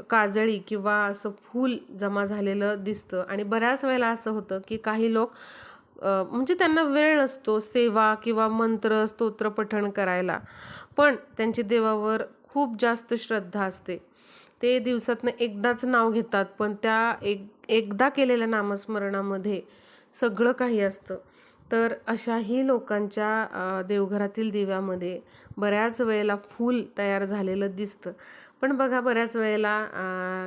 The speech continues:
काही लोकांना हे माहीत नसतं की हे फूल का तयार होतंय. तर थोडंसं तुम्ही लक्ष द्या, निरीक्षण करा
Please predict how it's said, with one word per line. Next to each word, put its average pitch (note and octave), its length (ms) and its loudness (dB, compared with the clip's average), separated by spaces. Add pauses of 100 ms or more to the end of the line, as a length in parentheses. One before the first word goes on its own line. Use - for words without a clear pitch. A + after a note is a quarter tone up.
काही G#3+ 220 -2
लोकांना G#3+ 420 -2
हे G#3 140 -2
माहीत G#3+ 420 -4
नसतं G3+ 400 -6
की G3+ 80 -8
हे G#3 120 -2
फूल A#3 260 -6
का A#3 260 -2 (120)
तयार E3 220 -6
होतंय. F3 340 -10 (2500)
तर A#3+ 140 2 (120)
थोडंसं D4 440 4 (100)
तुम्ही B3+ 380 2
लक्ष A#3 300 -2
द्या, G#3 400 0
निरीक्षण G#3+ 500 -2
करा G3+ 260 0